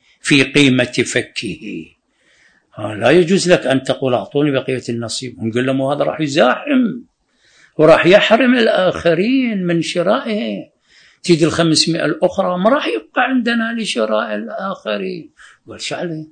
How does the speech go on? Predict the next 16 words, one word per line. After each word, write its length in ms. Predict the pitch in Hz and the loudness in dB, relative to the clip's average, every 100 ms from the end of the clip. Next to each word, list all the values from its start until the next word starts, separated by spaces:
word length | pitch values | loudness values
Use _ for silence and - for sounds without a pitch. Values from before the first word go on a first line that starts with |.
| - | -8
أنا 180 | 127 175 | -4 -4
أريد 180 | 160 | -4
نصيبي 520 | 175 175 - 196 185 - _ _ _ | -6 -8 -8 -10 -14 -20 _ _ _
من 160 | 147 160 | 0 0
الميراث". 720 | 156 151 147 151 156 - _ _ _ _ _ _ _ _ _ _ _ _ _ _ _ _ | 0 -2 -4 -6 -8 -12 _ _ _ _ _ _ _ _ _ _ _ _ _ _ _ _
قال: 320 | 120 139 156 | 6 8 8
"لم 200 | 139 180 | 6 6
يكن 420 | 196 190 190 175 170 | 6 4 2 2 2
للذي 600 | 160 156 156 143 143 131 | 2 2 2 2 2 0
سبق 500 | - 143 135 131 127 | 2 4 2 2 -2
فكه"، 560 | - 123 - 123 104 117 104 87 82 80 - | 0 -4 -2 -4 -2 -2 -2 -6 -8 -12 -14
فهو 380 | - 90 82 78 | -14 -12 -12 -8
نقض 360 | 120 - 185 | -8 -4 -4
حقيقة 480 | - - - 120 - | -6 -14 -14 -8 -4
مفحم 640 | 151 101 - - 226 196 120 - - _ _ _ 92 | -4 -6 -12 -6 -6 -4 -8 -12 -16 _ _ _ -12
للذين، 520 | 123 123 120 123 113 | -10 -8 -6 -6 -6